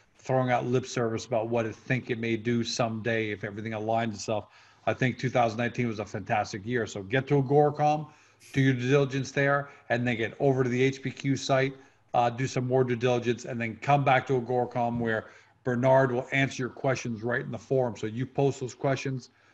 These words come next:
Bernard will answer 'em, and, uh, and I can't think of a better way to do due, due diligence.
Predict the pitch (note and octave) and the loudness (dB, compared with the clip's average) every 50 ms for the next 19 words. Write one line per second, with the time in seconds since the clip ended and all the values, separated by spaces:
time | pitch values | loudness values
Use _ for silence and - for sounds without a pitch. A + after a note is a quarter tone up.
0 | _ _ - - A#2 A2+ A#2+ A#2+ A#2+ A#2 A2+ A2+ A#2+ A#2+ B2 A#2+ - - B2 A#2+ | _ _ -4 -2 0 2 4 2 4 4 2 2 2 0 0 -2 -2 -2 0 0
1 | A#2+ A#2+ A2+ - - _ _ _ - B2 A#2 A2+ A2+ A2 A2 A#2 A2+ A2 A2 A2+ | 0 -2 -4 -8 -18 _ _ _ -4 -2 -2 -2 -2 -2 0 0 2 2 2 0
2 | - - B2 A2+ A2+ A#2 C#3 C3+ B2 A2+ - - B2+ A#2 G2+ - A#2+ A#2 G#2+ G#2+ | 0 -2 -6 -6 -8 -8 -8 -6 -6 -6 -4 -4 -4 -4 -2 -4 -4 -4 -4 -6
3 | G2+ A#2+ A#2 A2+ A2+ A2+ A2 G#2+ G#2 A2 G2+ A2+ A2+ G#2 G2 A2 A2 F#2+ G#2+ G#2+ | -4 -4 -2 -2 0 0 -2 -2 -2 -4 -2 -2 -2 -2 -2 -4 -6 -4 -4 -4
4 | G#2+ B2 A#2+ G#2 A2+ A2+ G#2 A#2 A2+ G#2+ G2+ D#2 - - - - | -4 -4 -6 -8 -8 -4 -2 -2 -2 -2 -4 -6 -10 -16 -16 -20